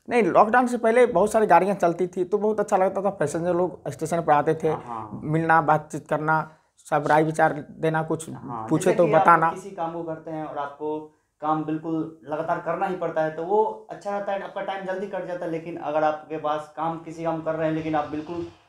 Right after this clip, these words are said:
Speaker 2: बैठे हुए हैं, ज़्यादा काम नहीं, तो आपको थोड़ी सी boring होती है, तो ये इनका सामना करना पड़ा। और lockdown में थोड़ी salary भी कम हो गई।
Speaker 1: Lockdown में हुआ जो हम लोग का, ऐसे तो डीए जो बढ़ता था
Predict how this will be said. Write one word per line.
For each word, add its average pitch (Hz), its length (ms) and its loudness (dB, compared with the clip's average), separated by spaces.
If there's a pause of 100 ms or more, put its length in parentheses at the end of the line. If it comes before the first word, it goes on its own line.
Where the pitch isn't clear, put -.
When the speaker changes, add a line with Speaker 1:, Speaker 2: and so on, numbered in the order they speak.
(140)
Speaker 2:
बैठे 156 300 -2
हुए 180 100 -4
हैं, 170 100 -2
ज़्यादा 160 240 2
काम 170 240 -4
नहीं, 175 180 -8
तो 180 80 -8
आपको 165 240 -6
थोड़ी 175 240 -8
सी 175 120 -8
boring 139 300 -4
होती 113 220 -16
है, 107 140 -16 (640)
तो 135 200 -8
ये 160 220 -4 (140)
इनका 151 300 -6
सामना 147 280 -6
करना 156 260 -4
पड़ा। 147 180 -8
और 131 420 -6
lockdown 175 320 0
में 180 120 -6
थोड़ी 175 160 -4
salary 165 320 -2
भी 185 140 -6
कम 127 160 -6
हो 113 140 -10
गई। 110 120 -10 (1900)
Speaker 1:
Lockdown 214 580 4
में 254 140 4
हुआ 247 240 6
जो 247 140 6 (240)
हम 190 240 0
लोग 220 140 2
का, 208 120 6
ऐसे 190 400 0
तो 202 140 4 (680)
डीए 170 260 4
जो 196 140 4
बढ़ता 160 320 6
था 180 180 4